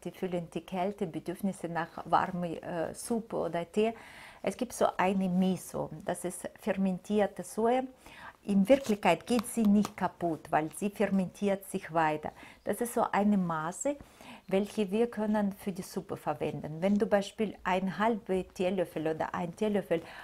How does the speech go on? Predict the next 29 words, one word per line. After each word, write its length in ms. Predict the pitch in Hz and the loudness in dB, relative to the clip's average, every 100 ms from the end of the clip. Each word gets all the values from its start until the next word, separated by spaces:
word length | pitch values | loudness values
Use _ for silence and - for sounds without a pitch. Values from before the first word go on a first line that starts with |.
| - - | -8 0
auf 180 | 185 | 0
so 240 | - 202 - | 0 -2 0
halbes 540 | 190 226 202 196 - | 2 2 0 -2 -2
Liter, 500 | 185 190 202 202 175 - - - - - - | -2 0 2 2 2 0 -20 -20 -18 -10 -2
äh, 60 | |
Wasser 1200 | 190 185 185 180 175 170 - - 165 165 214 - 202 | 0 2 2 2 0 -2 -4 -6 4 4 4 0 -2
nimmst 380 | 180 165 - - | -2 -4 -10 -8
und 320 | 185 180 - | -4 -4 -6
im 340 | - 190 180 165 | -4 -2 -2 -2
Vitamix 560 | 226 214 180 - - | 2 2 2 -4 -6
oder 160 | 180 180 | -2 -2
im 200 | 175 - | -2 -4
anderen 460 | 185 208 185 165 | -2 -2 -2 -2
Hochleistungsmixer 1120 | 208 220 208 185 190 180 175 180 165 - - 175 - - | -2 -2 0 0 -2 -4 -2 -4 -6 -10 -6 -6 -8 -6
ganz 300 | - 233 - | 2 2 0
kurz 380 | 196 185 - - | -4 -4 -4 0
mix, 320 | 214 247 - - - | 0 0 -6 -20 -10
hast 320 | - 196 - | 0 0 0
du 60 | 185 | -2
Bouillon. 640 | 180 175 160 156 143 151 - _ - - - - _ _ _ _ | 0 0 0 -2 -2 -6 -14 _ -20 -20 -20 -20 _ _ _ _
Und 420 | - 202 196 196 | 4 6 6 4
wenn 220 | 202 254 | 4 4
du 100 | 233 | 6
im 160 | 214 208 | 6 6
Mixer 360 | 220 233 - 196 | 6 2 0 2
das 260 | 185 185 - | 2 0 -6
bisschen 520 | 277 269 262 - 214 185 | -4 -4 -4 0 2 4
längere 460 | 190 214 190 190 | 4 4 2 -2
Zeit 320 | - 170 165 | -4 0 0